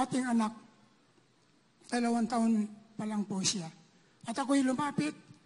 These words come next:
at kami naghawak-hawak kamay. At aking kinarga ang aking anak na yan. At inalay ko sa mahal na Panginoon Jesus. Sabi ko, "Mahal na Panginoon,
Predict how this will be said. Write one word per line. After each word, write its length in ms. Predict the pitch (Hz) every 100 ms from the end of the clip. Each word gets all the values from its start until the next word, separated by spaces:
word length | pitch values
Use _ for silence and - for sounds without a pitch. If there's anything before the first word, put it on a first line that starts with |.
| _ - -
at 80 | 233
kami 240 | 262 269 269
naghawak-hawak 800 | 247 262 254 269 247 262 262 262
kamay. 320 | 269 302 294 - - - - _ _ _ _ _ _ _ _ _ _ _ _ _ _ -
At 80 | 226 320 269
aking 160 | 311
kinarga 420 | 262 285 277 247
ang 120 | 262 277 240
aking 180 | 277 269
anak 240 | 254 254
na 120 | 294 269
yan. 180 | 254 240 - - - _ - _ _ _ _ _ _ _ _ _ _ _ _ - -
At 160 | 226
inalay 480 | 370 285 277 277 262
ko 240 | - 294 196 - - - - _ _ _ _ _
sa 240 | - - 262
mahal 240 | 269 262
na 80 | 254
Panginoon 320 | 294 262 254
Jesus. 400 | 285 247 - - - - _ _ _ _ _ _ _ _ _ _ _ _ _
Sabi 300 | - 233 220
ko, 160 | 277 277
"Mahal 160 | 262 254
na 100 | 254
Panginoon, 480 | 262 247 254 269